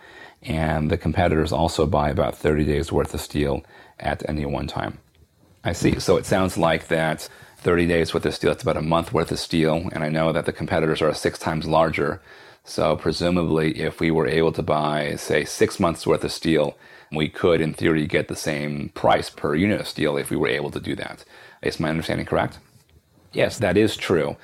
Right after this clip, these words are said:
that if the company were able to buy a larger quantity of steel, sixfold,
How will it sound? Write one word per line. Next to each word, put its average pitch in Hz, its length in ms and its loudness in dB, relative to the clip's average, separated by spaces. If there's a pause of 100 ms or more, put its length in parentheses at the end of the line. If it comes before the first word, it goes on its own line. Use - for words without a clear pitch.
(200)
that 80 220 0
if 78 140 -4
the - 80 -10
company 85 260 -2
were 90 220 4
able 80 260 2
to 80 80 -4
buy 73 420 -2
a - 80 -6
larger 76 300 0
quantity 71 440 -4
of 65 60 -4
steel, 73 440 -4 (320)
sixfold, 76 680 0